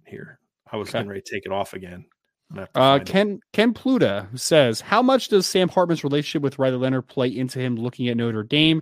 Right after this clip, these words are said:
Speaker 2: Do you think we would be in the same spot with him without the connection?" I think it helps. I would
Speaker 1: It
Speaker 2: say it
Speaker 1: helps
Speaker 2: very
Speaker 1: a ton.
Speaker 2: helps a lot. Yeah.
Speaker 1: It helps a ton. Would they still be in the same position?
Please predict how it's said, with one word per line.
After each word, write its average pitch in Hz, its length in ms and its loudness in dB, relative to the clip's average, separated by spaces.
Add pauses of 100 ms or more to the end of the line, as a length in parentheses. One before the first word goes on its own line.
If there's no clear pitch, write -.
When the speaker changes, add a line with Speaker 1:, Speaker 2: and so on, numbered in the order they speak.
(380)
Speaker 2:
Do 135 80 -2
you 123 60 -2
think 147 260 0
we 147 80 2
would 135 180 2
be 127 220 0
in 120 80 0
the 110 80 -4
same 123 240 -4
spot 110 280 -4
with 110 120 -8
him 113 200 -6
without 107 320 -8
the - 60 -18
connection?" - 380 -12
I - 80 -2
think 539 200 2
it 415 80 8
helps. - 500 4
I 156 120 6
would 156 100 8
Speaker 1:
It 127 40 6
Speaker 2:
say - 60 8
it - 60 10
Speaker 1:
helps 165 120 4
Speaker 2:
very 143 140 4
Speaker 1:
a 123 40 6
ton. 123 60 8
Speaker 2:
helps 175 220 2
a 135 40 -2
lot. 180 360 2
Yeah. 415 100 2
Speaker 1:
It 392 60 -2
helps - 180 -6
a - 40 -20 (140)
ton. 107 100 -6 (320)
Would 156 200 4
they 220 140 4
still - 260 4
be 190 60 4
in 185 60 0
the 165 60 2
same 170 200 0
position? 139 640 0